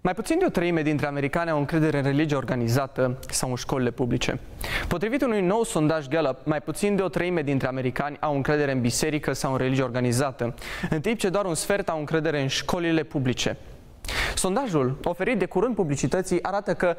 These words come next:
treizeci și doi la sută dintre respondenți au manifestat o încredere mare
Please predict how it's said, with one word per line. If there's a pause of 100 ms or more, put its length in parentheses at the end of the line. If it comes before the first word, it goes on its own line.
(180)
treizeci
și
doi
la
sută
dintre
respondenți (140)
au
manifestat
o
încredere
mare